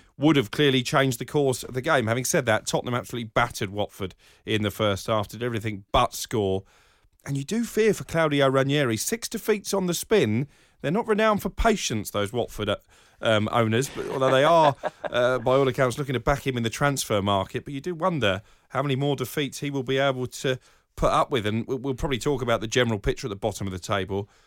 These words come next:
but it is looking like a four-horse race now, isn't it, for survival, with Leeds beating Burnley. And for me at the moment, if Newcastle are going to stay up, I think Watford, uh, are probably the one team that they can catch.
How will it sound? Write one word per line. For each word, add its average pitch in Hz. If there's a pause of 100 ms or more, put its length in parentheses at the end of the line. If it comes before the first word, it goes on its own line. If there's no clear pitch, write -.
(260)
but 123
it 123
is 156
looking 131
like 110
a 107
four-horse 107
race 117
now, 98
isn't 101
it, -
for 107
survival, 98
with 98 (100)
Leeds 107 (340)
beating 104
Burnley. 107
And 101 (580)
for -
me 160
at 127
the 127
moment, 135 (500)
if 127
Newcastle 151
are 143
going 117
to 95
stay 107
up, 117
I -
think 120
Watford, 104 (540)
uh, -
are 117
probably 131
the 120
one 135
team 139
that 131
they 135
can 147
catch. -